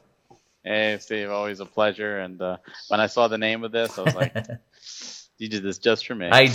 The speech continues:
Speaker 2: I, I definitely had you in mind when I titled this podcast, for sure.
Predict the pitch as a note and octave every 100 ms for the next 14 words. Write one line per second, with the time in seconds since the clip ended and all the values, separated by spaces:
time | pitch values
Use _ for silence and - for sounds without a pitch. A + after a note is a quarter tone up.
0 | - C#3+ D3+ C#3+ - - - - B2 B2
1 | C3 C#3+ C3 C3 B2 A#2+ B2 A#2+ A2+ A2
2 | G#2 A2 G#2+ G#2 A2 G2+ G#2 G2+ - G2+
3 | F2+ G#2 F#2 - A2+ G#2 - G#2+ F#2